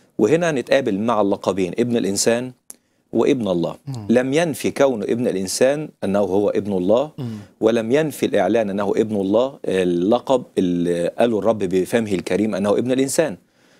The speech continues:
Speaker 1: ومن هنا نتعلم أن المسيح هو الله الظاهر في الجسد، أو هو ابن الله المعبر عن
Speaker 2: مم.
Speaker 1: الله، لكن في ذات الوقت هو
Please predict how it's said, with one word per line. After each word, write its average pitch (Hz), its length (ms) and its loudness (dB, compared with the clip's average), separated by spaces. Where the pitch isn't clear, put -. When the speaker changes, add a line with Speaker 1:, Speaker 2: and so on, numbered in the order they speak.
Speaker 1:
ومن 127 220 2
هنا 165 180 0
نتعلم 107 500 0
أن 117 140 0
المسيح 107 580 0
هو 92 140 4
الله 107 420 0
الظاهر 113 300 0
في 107 100 -6
الجسد، 123 400 0
أو 95 180 2
هو 104 180 2
ابن 104 280 -2
الله 98 540 0
المعبر 113 580 0
عن 98 140 0
Speaker 2:
مم. 92 60 -2
Speaker 1:
الله، 117 240 0
لكن 107 280 -4
في 101 100 -2
ذات 117 280 0
الوقت 117 320 0
هو 127 280 2